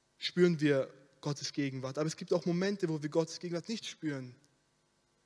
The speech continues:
wo wir im Glauben vor ihm stehen müssen und sagen, „Ich glaub trotzdem, auch wenn ich nichts spüre, auch wenn ich nichts sehe.“ Ein Pastor hat mal gesagt, „Gefühle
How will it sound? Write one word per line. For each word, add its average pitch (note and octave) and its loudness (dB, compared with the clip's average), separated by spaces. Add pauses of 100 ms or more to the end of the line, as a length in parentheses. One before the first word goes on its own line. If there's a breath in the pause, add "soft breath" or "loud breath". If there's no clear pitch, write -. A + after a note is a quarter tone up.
(400)
wo D3 -2
wir D#3+ 6
im D#3 0
Glauben G3 2
vor E3+ -4
ihm D#3+ -4
stehen C#3+ -8
müssen C3 -10 (500 soft breath)
und C#3+ -8
sagen, E3 2
„Ich D#3+ -4
glaub F#3 2
trotzdem, C3+ -6 (720)
auch D#3 -12
wenn B3 2
ich A3 -4
nichts F#3+ -2
spüre, D#3 -2
auch - -4
wenn G3 6
ich G3 -4
nichts - -4
sehe.“ D#3 -2 (1500)
Ein D3+ -6
Pastor F#3 -6
hat E3 -6
mal D#3+ -2
gesagt, D#3 2
„Gefühle D#3 -2